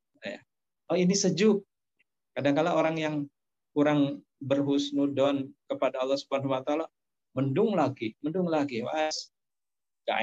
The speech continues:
enak ini pasti. Terus dari kata-katanya itu ada gerundelan, ada cemoohan, bahkan mencela perbuatan-perbuatan atau, eh, peristiwa-peristiwa alam yang Allah tetapkan. Nah, itu akan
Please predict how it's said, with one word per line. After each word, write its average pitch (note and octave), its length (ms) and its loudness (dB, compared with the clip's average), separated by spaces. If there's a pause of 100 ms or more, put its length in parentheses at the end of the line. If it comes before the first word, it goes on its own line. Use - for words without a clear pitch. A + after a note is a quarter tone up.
enak C#3 160 0
ini B2+ 240 -4
pasti. C#3 400 0 (800)
Terus F3+ 160 2
dari D#3+ 160 4
kata-katanya E3+ 720 0
itu G#3+ 240 0 (640)
ada C3 240 2
gerundelan, C#3 1040 4
ada C3+ 240 0
cemoohan, C3+ 880 0
bahkan C3 240 -4
mencela C3 400 -4
perbuatan-perbuatan B2+ 1040 -4 (560)
atau, C#3 480 2
eh, A#2 400 -2
peristiwa-peristiwa C#3+ 880 0
alam C#3+ 240 0
yang B2 160 -2
Allah B2 240 -4 (280)
tetapkan. A2+ 520 -6 (880)
Nah, A#2 160 -6 (400)
itu C#3+ 120 2
akan D#3+ 400 2